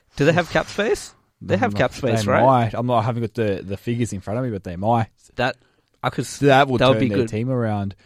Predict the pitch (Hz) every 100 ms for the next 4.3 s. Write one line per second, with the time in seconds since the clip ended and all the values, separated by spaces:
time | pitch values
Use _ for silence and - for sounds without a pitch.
0 | - 117 151 160 165 170 240 294 147 127
1 | 131 143 131 117 135 143 - 117 - 113
2 | 107 123 107 107 156 113 92 107 113 117
3 | _ 113 123 123 117 113 123 120 120 117
4 | 113 113